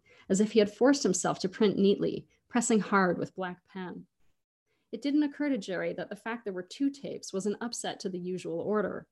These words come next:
that Burke Butler still should have been in possession of the one she'd gifted him,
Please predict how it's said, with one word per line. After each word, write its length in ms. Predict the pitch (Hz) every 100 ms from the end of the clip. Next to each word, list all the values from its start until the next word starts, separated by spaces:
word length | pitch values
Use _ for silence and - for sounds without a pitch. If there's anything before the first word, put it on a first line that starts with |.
| _ _ _
that 140 | 208
Burke 240 | 240 247 247
Butler 400 | 247 190 165 143
still 300 | - - 240
should 180 | 247 233
have 140 | 208
been 180 | 214 214
in 80 | 175
possession 520 | 196 185 208 208 180
of 100 | 170
the 80 | 170
one 180 | 175 170
she'd 240 | 175 170
gifted 320 | 175 160 175
him, 400 | 156 240 208 -